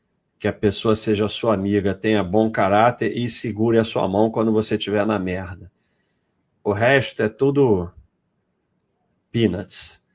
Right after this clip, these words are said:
Então, as pessoas ficam em busca das coisas erradas, por causa disso, casa errada ou se separa sem ter necessidade. Mas, se você tiver que se separar,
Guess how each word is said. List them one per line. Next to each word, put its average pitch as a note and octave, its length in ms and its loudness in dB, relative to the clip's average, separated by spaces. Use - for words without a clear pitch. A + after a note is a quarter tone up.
Então, A2+ 280 -4
as C3+ 120 0
pessoas B2 380 -2
ficam - 220 0
em A#2+ 60 4
busca A2+ 360 4
das A2 220 2
coisas A2 320 4
erradas, A#2 580 6
por - 80 -10
causa A#2 240 8
disso, G#2 340 -4
casa A#2 360 4
errada A2+ 480 6
ou A2+ 200 8
se - 100 -6
separa G#2 580 2
sem G2+ 200 0
ter G2+ 160 -4
necessidade. G2+ 880 -2
Mas, B2 440 6
se D3+ 120 2
você D#3 320 4
tiver C#3+ 340 4
que D3 60 -6
se - 100 -8
separar, A2+ 680 4